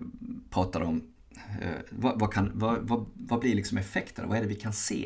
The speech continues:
efteråt? För vi hävdar med bestämdhet liksom i det vi gör med Space, att vi gör det vi gör för att vi vill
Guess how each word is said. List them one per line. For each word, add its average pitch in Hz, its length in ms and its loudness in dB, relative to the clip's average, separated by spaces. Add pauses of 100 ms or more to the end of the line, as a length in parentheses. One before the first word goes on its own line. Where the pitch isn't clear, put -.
efteråt? - 520 -6 (240)
För 104 80 -2
vi 143 160 6
hävdar 110 520 2 (380)
med - 480 0
bestämdhet 90 640 0
liksom 101 240 -2
i 95 60 2
det 95 240 2
vi 87 240 -2
gör 87 340 -4
med 98 100 -8
Space, - 440 -2 (540)
att - 340 -4 (760)
vi 107 200 4
gör 117 360 4
det 110 80 2
vi 127 120 0
gör 101 380 2 (460)
för 101 240 0
att 95 200 -2
vi 98 200 4
vill 101 520 6